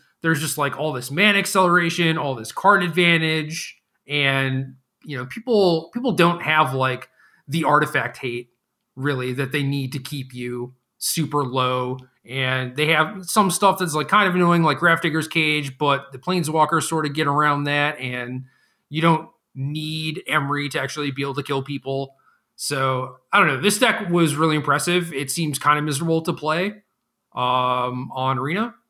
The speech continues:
but it does look really good. And I think, I think the, the colorless ones are not great,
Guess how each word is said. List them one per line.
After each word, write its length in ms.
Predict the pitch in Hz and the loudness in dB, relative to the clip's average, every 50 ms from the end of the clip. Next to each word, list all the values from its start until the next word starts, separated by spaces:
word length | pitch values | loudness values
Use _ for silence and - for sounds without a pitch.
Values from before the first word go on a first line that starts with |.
| _ _ _ | _ _ _
but 460 | - 143 135 131 131 131 131 - - _ _ _ _ _ - | -2 0 2 2 2 0 -2 -6 -12 _ _ _ _ _ -6
it 100 | 175 170 | 0 4
does 220 | 254 269 214 214 | 4 6 6 4
look 140 | 208 180 - | 2 2 4
really 220 | 175 185 175 165 | 4 4 4 4
good. 320 | 139 135 143 143 147 143 143 | 2 2 0 0 0 -2 -4
And 140 | - 147 151 | -2 -2 -2
I 80 | 156 | -2
think, 360 | - - 202 190 170 - - _ _ _ _ _ _ _ _ - | 0 2 0 0 0 -2 -8 _ _ _ _ _ _ _ _ -8
I 80 | 156 | -2
think 240 | - 240 247 220 208 | 2 2 2 4 4
the, 240 | 196 190 165 160 160 | 6 6 6 6 6
the 140 | 151 160 156 | 4 2 2
colorless 400 | - 180 175 185 185 180 175 196 | 4 4 6 6 6 4 4 4
ones 240 | 190 185 180 143 160 | 4 4 4 4 4
are 120 | 147 147 143 | 4 4 4
not 260 | 135 143 139 131 127 | 4 6 6 6 4
great, 280 | - 135 123 113 110 - | 2 0 -2 -2 -4 -8